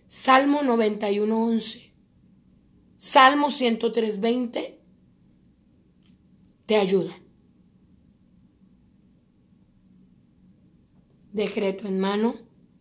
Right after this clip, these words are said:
y recita Salmo noventa y uno once, ciento tres y, y Salmo ciento tres veinte. ¿Y eso qué quiere decir, Bathsheba? En el mundo espiritual quiere decir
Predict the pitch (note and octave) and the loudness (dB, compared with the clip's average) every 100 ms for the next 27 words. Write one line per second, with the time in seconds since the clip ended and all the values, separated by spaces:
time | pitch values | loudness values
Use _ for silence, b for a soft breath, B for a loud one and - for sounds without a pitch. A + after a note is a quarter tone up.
0 | _ _ _ _ _ _ _ _ _ _ | _ _ _ _ _ _ _ _ _ _
1 | _ _ _ _ _ _ _ _ - - | _ _ _ _ _ _ _ _ -20 -14
2 | - A3+ G#3 G#3 - G3 G3 E3+ - C#4 | -2 0 0 -2 -4 -8 -8 -4 -2 -2
3 | C4+ C4 A#3 G#3 G3 G3 G3 G3+ G#3+ A3 | -2 -2 -2 -2 -6 -6 -6 -4 -4 -4
4 | A#3 A#3+ - - - _ _ _ _ _ | -4 -6 -8 -10 -16 _ _ _ _ _
5 | _ _ - - B3 A3+ A3 G#3+ G#3 F#3+ | _ _ -4 2 2 2 0 -2 -4 -4
6 | F3+ - A3+ G#3+ G#3 - G#3+ - G#3+ G#3+ | -6 0 0 0 -2 -2 -2 0 0 0
7 | A3 A3+ G3 G#3 G#3+ G3+ F#3+ G#3 G3 F3+ | 0 -2 -2 -4 -6 -4 -2 -2 -4 -8
8 | B B B B A3+ A#3+ C#4 C4+ B3+ B3 | B B B B 2 4 2 0 -2 2
9 | B3+ A#3+ A3 G3+ A3 G3 F3+ F#3 E3 - | 2 4 2 -2 -4 -4 -4 -6 -6 -4
10 | F#3 F3+ F3 F#3 A3+ - - - C#4 - | -4 -2 -2 0 0 -2 -4 -4 -2 0
11 | A#3 A3+ B B B B - - G#3 G3 | 0 0 B B B B -6 2 2 2
12 | F#3+ G3+ - F#3+ F#3+ - | 0 -2 0 0 -2 -8